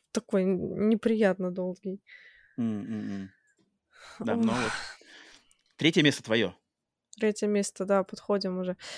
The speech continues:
Speaker 1: Я щас подумала, что, наверно, на третье место надо было «Озеро Мунго» ставить, но у меня на третьем месте «Залив».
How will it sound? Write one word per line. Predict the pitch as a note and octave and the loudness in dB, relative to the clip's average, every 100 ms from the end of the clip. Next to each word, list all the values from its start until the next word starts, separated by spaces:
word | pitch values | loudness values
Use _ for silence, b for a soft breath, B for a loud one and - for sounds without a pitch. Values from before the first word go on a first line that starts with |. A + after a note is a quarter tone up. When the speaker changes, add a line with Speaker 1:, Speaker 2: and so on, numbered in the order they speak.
| B | B
Speaker 1:
Я | A3 | -2
щас | A#3+ B3+ | 0 2
подумала, | A#3 A3+ C4 D#4+ | 4 4 4 2
что, | - A3 | 2 2
наверно, | G#3+ A3 | 2 4
на | G#3 | 2
третье | G#3+ G#3 G3+ | 2 2 2
место | F#3+ F#3+ - F#3+ | 0 -2 -2 0
надо | F#3+ F#3 | 0 0
было | F#3 F#3 | 2 2
«Озеро | F#3+ F#3 F#3 F3+ | 2 2 0 0
Мунго» | G3 B3 A3+ | -2 0 -2
ставить, | - F#3 F3+ F#3 | -2 -2 -2 -2
но | F#3 | -4
у | |
меня | F#3+ G#3 | -2 -2
на | G3+ | -4
третьем | G3 G3 G3+ F#3 | -2 -2 0 -2
месте | F#3+ G3 G3 | -4 -2 -2
«Залив». | F#3+ F#3 F3+ E3+ | 0 2 0 -4